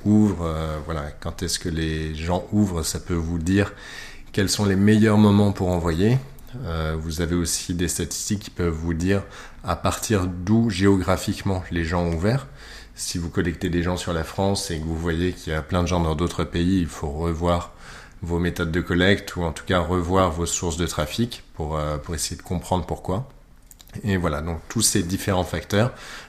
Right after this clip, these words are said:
vont vous permettre d'optimiser régulièrement vos campagnes emailing pour essayer, bah, de, de faire en sorte d'augmenter toujours leur, euh, leur retour, d'augmenter toujours votre retour sur investissement.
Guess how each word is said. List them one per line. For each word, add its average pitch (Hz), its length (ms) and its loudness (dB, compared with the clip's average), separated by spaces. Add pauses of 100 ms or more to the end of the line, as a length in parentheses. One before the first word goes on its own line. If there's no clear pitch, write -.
vont 98 140 2
vous 101 140 4
permettre 104 500 4 (140)
d'optimiser 98 920 4 (540)
régulièrement 98 960 2
vos 92 120 -4
campagnes 87 400 -2
emailing 85 460 2
pour 87 260 -2
essayer, 87 520 2 (400)
bah, 82 120 -2
de, 78 560 -2
de 90 180 0
faire 87 220 0
en 85 80 0
sorte 98 240 0
d'augmenter 87 460 0
toujours 98 480 0
leur, 85 240 0
euh, 76 280 -2 (720)
leur 95 260 2
retour, 104 480 4
d'augmenter 87 500 0
toujours 101 520 2
votre 87 320 -4
retour 87 320 -4
sur 92 160 -2
investissement. 82 580 -4